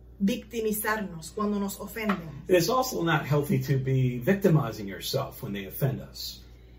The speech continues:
Speaker 1: No, yo estoy así porque aquello.
Speaker 2: No, I'm like that because I've been treated this way.
Speaker 1: Y sabemos que victimizarnos es hacernos, pues, las víctimas, para
Speaker 2: And
Speaker 1: entenderlo prácticamente sencillo.
Speaker 2: And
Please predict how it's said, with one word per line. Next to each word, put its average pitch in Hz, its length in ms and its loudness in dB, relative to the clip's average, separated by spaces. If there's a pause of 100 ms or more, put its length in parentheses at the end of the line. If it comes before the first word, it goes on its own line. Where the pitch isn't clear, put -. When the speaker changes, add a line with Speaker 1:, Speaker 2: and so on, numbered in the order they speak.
(400)
Speaker 1:
No, 277 340 4
yo 262 120 2
estoy 302 220 -4
así 320 400 -2
porque 226 240 2
aquello. 208 540 0 (380)
Speaker 2:
No, 165 220 8
I'm 175 180 6
like 180 260 6
that 165 440 2
because 139 800 2 (260)
I've 135 100 8
been 139 120 10
treated 131 380 4
this 131 240 0
way. 104 260 -4
Speaker 1:
Y 233 280 -6
sabemos 269 460 0
que 240 100 -2
victimizarnos 220 680 -4
es 294 60 -6
hacernos, 277 500 -6
pues, 320 160 -6 (140)
las 285 160 -6
víctimas, 453 440 2 (180)
para 240 460 0 (100)
Speaker 2:
And 247 180 -2
Speaker 1:
entenderlo 269 580 2 (500)
prácticamente 277 960 0
sencillo. 247 600 0
Speaker 2:
And 156 260 4